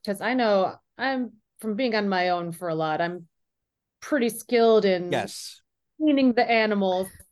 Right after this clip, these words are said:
Speaker 2: Yes.
Speaker 1: So I'm
Speaker 2: You
Speaker 1: gonna
Speaker 2: are
Speaker 1: take a hand at trying to skin and prepare this puppy or
Speaker 2: Now,
Speaker 1: deer.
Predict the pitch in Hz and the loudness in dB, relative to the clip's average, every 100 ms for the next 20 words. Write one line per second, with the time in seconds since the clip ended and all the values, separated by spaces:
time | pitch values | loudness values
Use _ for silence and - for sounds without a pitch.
0 | _ 127 101 - 190 185 214 151 185 185 | _ -10 -10 -4 0 0 2 4 6 6
1 | 170 160 147 - 226 196 165 202 196 - | 6 4 0 -6 -8 -6 -8 -6 -6 -8
2 | - 196 - _ _ _ _ _ 262 220 | -6 -6 -6 _ _ _ _ _ 0 2
3 | 190 202 - 226 214 175 175 - 180 - | -2 -8 -4 -2 0 -2 -10 -12 -12 -6
4 | 175 185 - - 190 180 156 160 160 202 | -6 -6 -10 0 4 4 6 4 2 -2
5 | 196 196 | 0 0